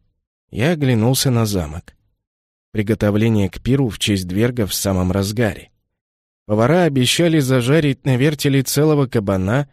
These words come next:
и гномы вроде привезли несколько бочонков эля собственного приготовления. Будет неплохо. Холодает.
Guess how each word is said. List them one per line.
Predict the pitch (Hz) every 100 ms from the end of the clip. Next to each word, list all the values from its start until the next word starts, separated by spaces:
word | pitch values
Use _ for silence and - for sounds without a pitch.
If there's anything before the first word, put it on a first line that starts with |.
| _ -
и | 104
гномы | 110 123 202 165
вроде | 123 120 101
привезли | 90 107 107 104 127
несколько | 127 123 - 117 120
бочонков | 110 101 - 120 127 117 -
эля | 113 104
собственного | 101 117 - - 107 104
приготовления. | 104 117 120 123 139 147 95 73 - _ _ _ _ _ _ _
Будет | 73 127 147 196 233
неплохо. | 240 - 180 135 - 107 - _ _ _ _ _ _ _ _ _ _ -
Холодает. | 147 156 202 175 92 - -